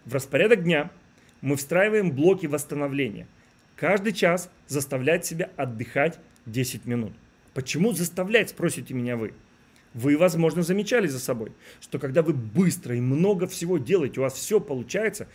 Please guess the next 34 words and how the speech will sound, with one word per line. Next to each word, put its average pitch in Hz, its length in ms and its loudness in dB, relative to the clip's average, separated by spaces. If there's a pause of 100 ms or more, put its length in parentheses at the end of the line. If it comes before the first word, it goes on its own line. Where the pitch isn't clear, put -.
(240)
то 127 80 -6
проходит 151 440 -2
два, 180 240 2
три, 196 240 -2
четыре 180 360 -4
часа 208 280 0
подряд, 175 460 -2 (160)
а 139 80 -8
вы 143 100 -2
продолжаете 151 560 4
работать 180 360 2
без 170 200 0
отдыха, 185 320 2
без 175 200 -4
отдыха, 185 320 0
без 180 180 -4
отдыха, 196 300 -4
без 202 180 -6
отдыха. 139 400 -6 (100)
Да, 120 320 -2 (420)
с - 120 -8
одной 123 240 -2
стороны, 190 380 0 (160)
это 120 200 -2
эффективно, 175 540 -4 (160)
но 143 160 0
с 120 40 -8
другой 131 280 -2
стороны, 156 320 0 (220)
плохо, 143 480 2 (280)
потому 123 360 -4
что 117 160 -6
вы 120 160 -2
себя 170 340 0